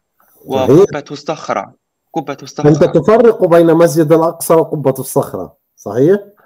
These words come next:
Speaker 2: آه، <laughs> نعم. وفي الحقيقة، آم، إن، يعني، ال-، آه، يعني، قبة الصخرة هي المسجد، آه، آه،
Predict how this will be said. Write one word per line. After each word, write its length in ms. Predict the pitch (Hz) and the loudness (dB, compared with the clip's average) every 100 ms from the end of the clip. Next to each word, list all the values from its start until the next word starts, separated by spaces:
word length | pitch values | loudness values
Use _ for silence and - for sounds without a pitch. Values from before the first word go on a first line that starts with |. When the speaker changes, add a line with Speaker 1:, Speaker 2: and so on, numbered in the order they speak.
| - | -12
Speaker 2:
آه، 180 | 92 165 | -4 -4
<laughs> 260 | - - 143 | -4 -8 -6
نعم. 340 | 180 131 139 - - - 160 | -4 -4 -8 -18 -20 -14 -4
وفي 400 | 180 180 180 208 | -2 -2 -6 -8
الحقيقة، 720 | 180 170 226 214 180 165 160 _ _ _ - | -8 -10 -10 -8 -8 -10 -12 _ _ _ -10
آم، 600 | 160 151 143 135 131 123 _ _ _ _ _ _ _ _ - | -6 -6 -6 -10 -14 -20 _ _ _ _ _ _ _ _ -10
إن، 480 | 262 226 170 151 - | -6 -6 -8 -10 -12
يعني، 680 | 196 226 190 175 165 143 _ | -10 -8 -8 -10 -12 -14 _
ال-، 280 | 180 175 175 _ _ _ - | -8 -8 -12 _ _ _ -12
آه، 220 | 156 151 151 | -10 -10 -10
يعني، 320 | - 202 196 175 | -8 -6 -6 -8
قبة 320 | - - 185 | -10 -8 -8
الصخرة 600 | 180 - - 127 110 113 _ _ _ - | -10 -12 -10 -6 -6 -8 _ _ _ -4
هي 400 | 196 196 202 196 _ _ _ - | 0 2 0 -4 _ _ _ -6
المسجد، 760 | 156 151 170 185 - 151 127 123 | -4 -4 -6 -6 -10 -8 -8 -6
آه، 280 | 104 - - _ _ _ _ _ _ - | -6 -8 -16 _ _ _ _ _ _ -4
آه، 480 | 135 117 98 - | -2 0 -2 -6